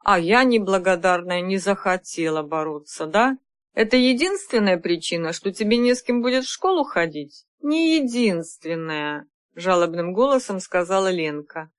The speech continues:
"Мне не с кем будет сидеть, с Людой даже поговорить не о чем". Но, конечно, для Ленки было уже поздно. Настиной лучшей подругой теперь стала Оля Дружинина. Обратно ничего уже не вернёшь.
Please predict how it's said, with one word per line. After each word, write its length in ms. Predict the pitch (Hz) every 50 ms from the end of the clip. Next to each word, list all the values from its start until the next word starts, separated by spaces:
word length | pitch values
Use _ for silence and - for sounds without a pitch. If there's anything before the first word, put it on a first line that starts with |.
| _ _ -
"Мне 220 | 262 285 294 311
не 220 | 311 320 330 370
с 80 | 349 -
кем 200 | - 302 285 269
будет 280 | 269 277 247 269 254 -
сидеть, 600 | - - 269 254 220 196 190 185 165 151 - -
с 100 | - -
Людой 340 | 240 311 349 277 240 208
даже 280 | 180 175 220 226 226 254
поговорить 720 | 240 - - 269 285 294 302 311 294 262 208 165 - _ -
не 160 | 160 165 160
о 140 | 156 151 147
чем". 380 | - - - 160 139 - _ _ _ _ _
Но, 280 | - 185 208 262 311 311
конечно, 600 | - 285 277 269 262 254 247 247 - - 220 208
для 200 | 196 175 180 170
Ленки 420 | 165 165 185 214 226 233 226 - 208
было 340 | 180 160 170 165 170 175 175
уже 220 | 175 170 175 170
поздно. 640 | 170 _ - 151 147 143 143 - - 147 139 143 - _ _ _ _ _ _
Настиной 600 | - 165 185 196 196 - - - 160 160 156 151
лучшей 380 | 160 160 160 - - - 156 143
подругой 640 | - 139 139 139 139 175 220 262 262 277 285 277 269
теперь 360 | - 247 226 190 190 196 220
стала 480 | 214 - - 165 170 175 185 196 - -
Оля 320 | - 170 170 175 180 190 190
Дружинина. 800 | 180 196 202 214 202 - 170 156 147 147 147 147 147 147 147 - _ _ _ _ _
Обратно 600 | - - 139 131 147 160 190 226 240 - - 185 170
ничего 500 | 170 165 160 - - 156 147 147 156 175
уже 260 | 196 185 165 170 160
не 120 | 160 151
вернёшь. 680 | 147 147 139 139 139 139 151 165 170 165 - - -